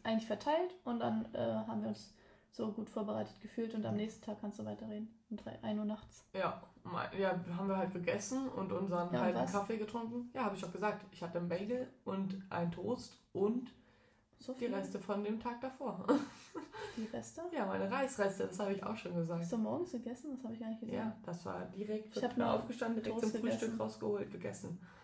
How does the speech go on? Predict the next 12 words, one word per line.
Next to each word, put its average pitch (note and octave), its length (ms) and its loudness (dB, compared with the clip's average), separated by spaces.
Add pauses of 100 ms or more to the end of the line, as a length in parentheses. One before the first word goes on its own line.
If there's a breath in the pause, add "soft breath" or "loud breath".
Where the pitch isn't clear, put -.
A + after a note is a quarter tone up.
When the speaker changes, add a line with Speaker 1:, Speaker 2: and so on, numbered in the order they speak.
(280 loud breath)
Speaker 2:
Und E3+ 100 -4
dann G3 160 4
halt A3+ 120 6
Speaker 1:
Ja. A#3 60 0
Speaker 2:
noch F#3+ 140 2
meinen F3+ 160 12
Kaffee, G3 420 6 (360)
bis F#3+ 180 2
er - 180 2
seine E3+ 300 0
Wirkung F3+ 320 0
zeigte, F3+ 560 -2